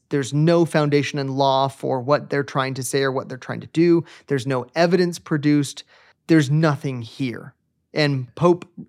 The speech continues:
discharges Joseph from arrest, and Joseph is able to go free. This is probably one of the most celebrated moments of Joseph's own life at the time.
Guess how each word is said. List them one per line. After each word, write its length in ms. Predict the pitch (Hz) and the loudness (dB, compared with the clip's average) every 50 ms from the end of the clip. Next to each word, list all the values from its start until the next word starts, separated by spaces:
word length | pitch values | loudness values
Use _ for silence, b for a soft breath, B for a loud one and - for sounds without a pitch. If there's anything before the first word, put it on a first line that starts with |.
| - 151 | -16 -4
discharges 600 | 147 160 170 160 - - - 156 147 131 143 135 127 | 0 0 0 0 0 0 2 2 2 2 0 -4 -4
Joseph 340 | - 139 131 139 131 139 131 | -4 -4 -2 -2 -4 -6 -6
from 180 | - 147 156 | -6 -4 -4
arrest, 480 | 165 151 127 107 98 117 - - - b b b b | -2 -2 -2 -2 -4 -6 -10 -12 -18 b b b b
and 140 | - 143 147 | 0 0 2
Joseph 320 | 127 151 156 151 151 - 147 | 4 4 4 2 0 -2 -4
is 80 | 131 | -4
able 220 | 131 127 120 123 110 | -4 -4 -4 -6 -8
to 80 | 123 | -8
go 120 | 123 117 117 | -10 -10 -10
free. 360 | - - - 90 - - b b b b b b b b b b | -10 -14 -18 -20 -20 -20 b b b b b b b b b b
This 200 | - 196 233 233 | 2 2 2 2
is 120 | 262 226 170 | 0 -2 -2
probably 480 | - 180 175 165 165 156 151 160 160 | 0 2 2 2 2 0 2 2 2
one 200 | 156 139 143 147 | 4 4 2 2
of 140 | 151 143 131 | 2 0 0
the 200 | 131 139 135 139 | -2 -4 -4 -2
most 640 | 135 131 127 127 131 131 131 120 - - - - - - _ _ _ _ _ | -2 0 0 0 0 0 -2 -4 -6 -8 -10 -12 -18 -20 _ _ _ _ _
celebrated 720 | - - - 202 196 196 196 170 165 165 165 151 151 135 | -8 -2 0 2 2 2 2 2 2 2 2 2 2 0
moments 400 | 139 139 135 135 131 123 123 - | 0 0 0 0 -2 -4 -6 -8
of 160 | - 151 139 | -8 -8 -4
Joseph's 380 | 120 135 131 131 123 131 120 - | -2 -2 -2 0 -2 -4 -8 -8
own 260 | - - 156 156 147 | -4 0 0 2 2
life 300 | 131 123 120 120 110 - | 2 0 0 -2 -4 -8
at 120 | - - | -12 -14
the 60 | - 120 | -14 -14
time. 400 | - - - - - - - | -14 -14 -14 -14 -14 -16 -20